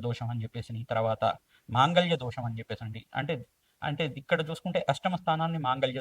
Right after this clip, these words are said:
దోషం అంటారు. ప్రధానంగా చూసుకుంటే ప్రధానంగా జన్మజాతకంలో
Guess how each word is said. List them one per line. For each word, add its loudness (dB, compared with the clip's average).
దోషం -8
అంటారు. -6
ప్రధానంగా -6
చూసుకుంటే -12
ప్రధానంగా 8
జన్మజాతకంలో 4